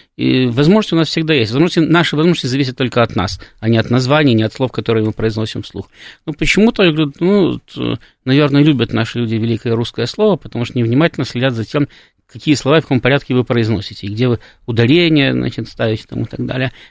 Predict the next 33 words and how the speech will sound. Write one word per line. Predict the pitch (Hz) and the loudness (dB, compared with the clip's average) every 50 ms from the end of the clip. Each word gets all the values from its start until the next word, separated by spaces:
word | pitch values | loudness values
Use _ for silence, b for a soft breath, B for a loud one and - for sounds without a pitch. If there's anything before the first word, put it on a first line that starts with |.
| B | B
На | - 110 | -12 -6
самом | - 165 165 165 | 0 2 2 2
деле | 156 170 165 160 | 2 2 0 -2
это | 151 - | -2 -2
не | 151 156 156 | 0 0 0
важно. | 160 160 147 139 - - 113 - _ _ _ _ _ _ _ _ _ _ _ _ _ _ _ _ _ _ _ | 0 0 -2 -2 -6 -10 -16 -16 _ _ _ _ _ _ _ _ _ _ _ _ _ _ _ _ _ _ _
Значит, | - 113 113 - - 107 - _ _ _ _ | -10 -10 -8 -8 -8 -10 -12 _ _ _ _
важны | - 110 131 156 165 147 151 143 | -4 0 0 2 2 2 2 2
ваши | 131 139 143 - 147 | 2 2 0 0 0
реальные | 135 143 143 143 143 139 135 131 127 | 2 2 4 4 2 2 2 2 2
возможности | 127 123 117 135 147 165 160 165 147 135 - - 117 | 2 2 2 2 2 2 2 2 0 -2 -4 -6 -4
и | 120 120 | -2 -2
их | 117 - - 120 | -2 -4 -4 -2
реализация, | 123 131 131 127 127 123 143 131 117 - 113 107 | -2 0 0 0 0 2 2 0 0 0 -2 -2
важны | 123 120 - 127 | -2 0 0 0
задачи, | 113 120 117 117 147 147 - 143 | 0 0 0 0 0 0 0 -2
которые | 117 - 113 117 120 | -6 -4 -4 -4 -4
вы | 117 | -4
перед | - 120 113 - | -4 -6 -8 -8
собой | - 110 110 113 | -8 -6 -6 -6
ставите. | 113 - - 85 78 90 - - 113 - b b b b b b | -6 -6 -10 -10 -10 -10 -12 -14 -18 -20 b b b b b b
Я | 127 117 | -6 -4
почему, | - 139 131 - - 160 165 170 151 - b b b b _ - | -4 -4 -4 0 2 4 4 4 4 2 b b b b _ -8
э, | 113 110 113 113 117 | -6 -4 -2 -2 -2
говорю | 117 113 120 120 117 123 127 127 117 | -2 -2 -2 -2 0 0 0 0 0
сегодня | - - 123 123 117 113 110 117 117 | -2 -4 -4 -2 -2 -2 -2 -2 -4
о | 117 | -4
том, | - - 180 185 196 | -2 -2 0 0 0
что | - - - 131 117 - b b b b b _ | -2 -2 -2 -2 -2 -2 b b b b b _
мы, | - 123 127 143 147 139 - - _ _ - - - | 0 2 4 4 4 4 2 0 _ _ -16 -8 -4
м, | 127 120 120 120 113 | 0 0 2 0 0
по | - _ - | -2 _ -2
отношению | 120 117 - 131 123 - - 131 127 117 113 110 107 104 104 - | -2 -2 -2 -2 -2 0 0 0 2 2 2 2 0 0 -2 -6